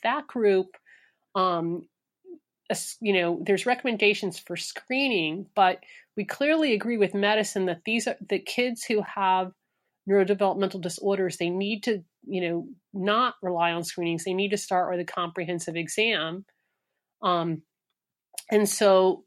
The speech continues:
they may very well be in a practice needing to be seen. And I, I know when I talk to some of my colleagues that are in, um,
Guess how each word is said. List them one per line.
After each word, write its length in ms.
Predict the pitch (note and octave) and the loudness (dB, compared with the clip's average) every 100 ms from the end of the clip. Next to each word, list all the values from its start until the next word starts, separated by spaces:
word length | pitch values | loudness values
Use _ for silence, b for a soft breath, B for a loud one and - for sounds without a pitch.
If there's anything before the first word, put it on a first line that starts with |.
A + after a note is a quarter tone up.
| - | -6
they 360 | G3 G#3 G3+ | 2 6 6
may 280 | G#3+ G#3 G3 | 6 6 4
very 280 | - G#3 G3+ | 4 2 4
well 560 | G3 A#3+ A#3+ F#3 G3 - E3+ | 6 8 8 6 4 -4 -6
be 480 | G3 F#3 F#3 F#3+ G3 _ _ _ _ _ | -2 0 0 -2 -6 _ _ _ _ _
in 460 | G3 F#3 F#3 F#3 F#3+ _ _ _ _ _ - | 4 6 4 0 -6 _ _ _ _ _ -4
a 60 | G#3 | -2
practice 800 | - D#3+ D3 - G3+ G3+ - - | 2 2 2 0 -2 0 -4 -4
needing 300 | F3+ F#3 F3 | -2 0 -2
to 100 | F#3 | -4
be 160 | G3 | -4
seen. 480 | F3 - C4 E3+ D#3 - | -4 0 2 2 0 -2
And 180 | G3 | -4
I, 160 | - G3 - | -2 -4 0
I 80 | |
know 160 | G#3+ A#3+ | 2 4
when 100 | B3 | 4
I 80 | A3 | 2
talk 480 | A3 - A#3 A#3 - | 0 2 4 2 -6
to 400 | - A#3 G#3+ G3+ | -8 0 2 2
some 240 | - G#3 | 0 -2
of 80 | G#3 | 0
my 160 | G3 | 0
colleagues 540 | F#3+ - G3 G3 F#3+ - | -2 0 2 2 -2 0
that 160 | F#3+ | 0
are 100 | F3+ | 0
in, 540 | F3 G3 F#3 F#3 F#3 E3+ b b b b _ _ _ _ _ | 0 -2 0 -2 -4 -8 b b b b _ _ _ _ _
um, 320 | F3+ E3+ F3 | 0 2 2